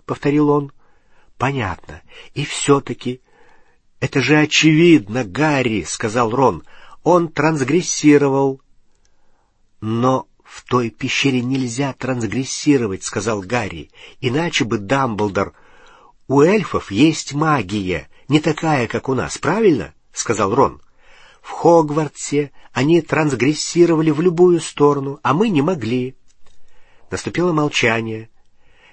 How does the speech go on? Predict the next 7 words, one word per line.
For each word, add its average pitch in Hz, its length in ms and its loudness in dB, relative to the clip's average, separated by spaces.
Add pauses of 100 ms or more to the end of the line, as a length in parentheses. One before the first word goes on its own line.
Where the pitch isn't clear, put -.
Гарри 127 520 -2
переваривал 107 840 0
услышанное. 113 840 -8 (840)
«Как 185 400 0
мог 135 460 -2
Волан-де-Морт 104 1120 0
совершить 110 680 -4